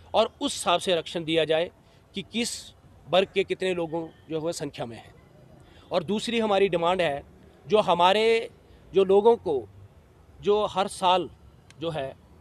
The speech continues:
अपना प्रमाण पत्र बनाना पड़ता है ओबीसी को, तो उसके लिए हम चाहते हैं कि जिस तरह एससी और एसटी का लाइफ टाइम जो है सर्टिफिकेट बनता है, एक बार बनता है उनका,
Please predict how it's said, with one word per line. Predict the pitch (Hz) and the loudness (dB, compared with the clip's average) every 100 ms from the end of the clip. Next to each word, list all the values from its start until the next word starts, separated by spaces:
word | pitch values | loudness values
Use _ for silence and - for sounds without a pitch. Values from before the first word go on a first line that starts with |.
| - - - - - - | -20 -20 -20 -20 -18 -6
अपना | 160 202 190 | -4 -2 -2
प्रमाण | 185 180 190 | 0 0 0
पत्र | 180 - 175 | -4 -6 -2
बनाना | 165 170 | -2 -2
पड़ता | 160 156 165 | -4 -4 -4
है | 156 120 - - - | -4 -10 -18 -18 -10
ओबीसी | 170 185 - 165 | -6 -6 -6 -8
को, | 127 98 - - - - - - - - 233 | -10 -10 -14 -20 -20 -20 -20 -20 -20 -4 0
तो | 233 - | 0 -2
उसके | 247 - 262 | -8 0 2
लिए | 254 | 4
हम | 220 220 | 2 0
चाहते | 214 185 208 | -2 -2 -4
हैं | 214 | -6
कि | |
जिस | 175 208 - | -8 -10 -4
तरह | 220 208 180 | -4 -2 -6
एससी | - 226 | -4 0
और | 214 202 185 160 - | 2 2 -4 -6 -8
एसटी | - - 208 | -6 -4 -4
का | 151 117 _ _ _ _ _ _ _ _ _ _ 160 | -4 -6 _ _ _ _ _ _ _ _ _ _ 0
लाइफ | 185 214 - | 0 2 2
टाइम | 208 202 | 2 2
जो | 185 | 0
है | 160 | 0
सर्टिफिकेट | 156 160 156 160 | -4 -6 -6 -6
बनता | 143 151 | -4 -2
है, | 170 | -2
एक | 160 143 | -2 -4
बार | 139 | -4
बनता | 123 123 - | -6 -10 -6
है | 151 | -6
उनका, | 139 - 123 | -8 -10 -12